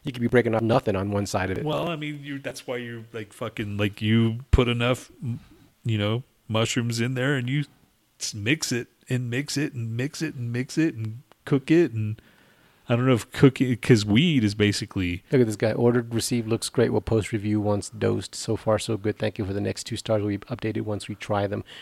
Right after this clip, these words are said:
Speaker 1: Why don't you just wait until you're done before you just
Speaker 2: Oh, that guy did it on my birthday. Let's see. These are my go-to bars.
Speaker 1: I like the dark chocolate one, but they're all good. The effects are very good for bars. I highly recommend.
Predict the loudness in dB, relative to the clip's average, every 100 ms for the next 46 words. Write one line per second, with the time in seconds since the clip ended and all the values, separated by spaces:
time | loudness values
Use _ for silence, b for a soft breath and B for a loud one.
0 | -4 0 0 -2 0 2 2 0 -4 -2
1 | 0 0 -2 -4 -6 -4 2 2 2 -2
2 | -10 -8 -4 0 2 4 4 2 0 0
3 | -2 -4 -2 -2 -2 -4 -8 -8 -12 -16
4 | -14 -10 -6 -4 -4 -4 -4 -4 -4 -4
5 | -4 -4 -4 -8 -6 -4 -4 -4 -4 -8
6 | b b b -6 -6 -2 -2 2 2 2
7 | 0 0 0 -2 -2 0 0 0 -4 -4
8 | -6 -6 -6 -6 -4 -2 -2 -2 -4 -4
9 | -8 -2 0 0 -4 -4 0 2 2 0
10 | -4 -4 -6